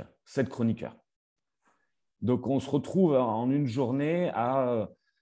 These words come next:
on attaque à neuf heures et demie, on finit à dix-neuf heures,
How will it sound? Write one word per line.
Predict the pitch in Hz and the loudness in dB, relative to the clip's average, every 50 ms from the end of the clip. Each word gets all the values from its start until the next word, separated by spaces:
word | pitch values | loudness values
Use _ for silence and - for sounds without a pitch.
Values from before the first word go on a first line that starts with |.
| _ _ _ - | _ _ _ -4
on | 107 113 120 | -2 0 0
attaque | 123 - 123 127 120 90 - - - | -2 0 0 -2 -2 -2 -6 -8 -2
à | 120 110 104 110 | 0 0 2 2
neuf | 117 117 123 123 120 113 107 101 104 123 | 2 2 2 2 0 -2 -2 0 2 4
heures | 127 127 127 110 85 90 | 4 4 4 2 0 -2
et | 113 104 | -4 -2
demie, | 104 107 110 123 143 160 170 160 139 | -2 0 0 0 0 0 0 0 0
on | 127 | -2
finit | 127 - - 110 110 | -2 -2 -4 -4 -2
à | |
dix-neuf | 104 101 117 113 98 113 113 98 123 | -2 -4 -4 -2 0 0 0 2 4
heures, | 139 165 190 - - - | 4 4 2 0 -2 -14